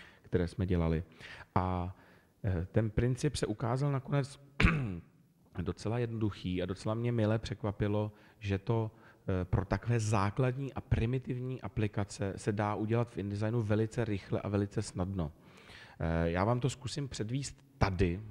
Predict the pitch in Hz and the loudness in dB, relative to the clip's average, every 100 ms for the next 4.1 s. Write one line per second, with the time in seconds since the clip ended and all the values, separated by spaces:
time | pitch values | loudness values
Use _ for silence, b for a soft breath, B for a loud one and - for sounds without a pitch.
0 | - - 101 98 107 - 127 107 95 - | -14 -6 -2 -2 -4 -4 -4 -4 -4 -4
1 | 110 107 - 113 120 - B B B - | -4 -2 0 0 0 -6 B B B 0
2 | 101 110 127 120 - B B B 92 95 | 2 4 0 -4 -12 B B B -4 0
3 | 98 - - 120 - 92 90 98 95 92 | 0 -2 -2 -2 0 0 -2 -2 -2 -2